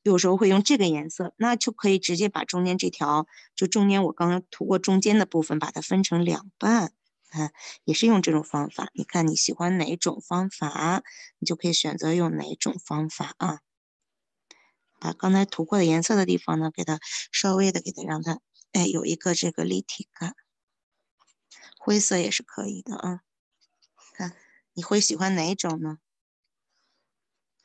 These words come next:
也可以两个颜-，两种方法你都用，哎，出来效果就会更好。这水彩笔也可以画出来很漂亮的花。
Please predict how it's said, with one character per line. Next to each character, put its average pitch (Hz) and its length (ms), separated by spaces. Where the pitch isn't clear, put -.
也 196 120
可 214 140
以 202 60
两 175 180
个 190 220
颜-， 180 240
两 185 240
种 185 100
方 180 160
法 185 80
你 147 180
都 175 240
用， 190 220
哎， 190 120
出 - 120
来 175 120
效 180 220
果 - 140
就 175 120
会 175 120
更 220 260
好。 175 460
这 214 120
水 190 240
彩 185 240
笔 - 280
也 180 100
可 - 140
以 208 60
画 196 180
出 190 140
来 180 80
很 - 200
漂 202 280
亮 175 180
的 - 160
花。 - 200